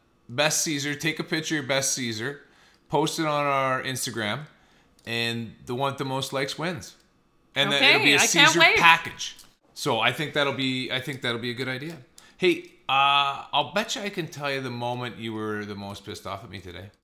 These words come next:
Speaker 2: Oh, wow. <laughs> Really?
Speaker 1: <laughs>
Speaker 2: I don't know if you do know,
Speaker 1: You, are you
Speaker 2: actually.
Speaker 1: sure?
Speaker 2: Let's hear it.
Speaker 1: I think, uh, well, it's gotta be a, a, well, how many are there? Like, the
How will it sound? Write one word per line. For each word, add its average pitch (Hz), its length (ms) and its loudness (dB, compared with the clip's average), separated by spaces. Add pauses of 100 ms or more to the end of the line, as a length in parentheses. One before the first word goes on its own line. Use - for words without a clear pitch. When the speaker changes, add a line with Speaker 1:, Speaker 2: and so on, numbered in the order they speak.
(140)
Speaker 2:
Oh, 190 300 -2
wow. 170 500 2 (320)
<laughs> 196 280 -2
Really? 226 280 4
Speaker 1:
<laughs> - 220 2
Speaker 2:
I 247 560 4
don't 539 240 4
know 359 260 10
if 311 180 0
you 285 140 2
do 277 240 0
know, 196 260 2
Speaker 1:
You, 151 60 -6
are 165 140 2
you 160 160 2
Speaker 2:
actually. 151 300 2
Speaker 1:
sure? 214 360 0 (300)
Speaker 2:
Let's 302 260 2
hear 320 240 4
it. 302 160 -2
Speaker 1:
I 151 160 4
think, 160 600 -4
uh, 127 680 -4
well, 143 180 0
it's 151 140 -2
gotta 208 240 2
be 185 160 2
a, 135 80 -6 (100)
a, 120 120 -4 (960)
well, 123 120 -6
how 160 80 2
many 139 180 -2
are 147 140 -2
there? 82 200 -10
Like, 90 240 -12
the 101 160 -10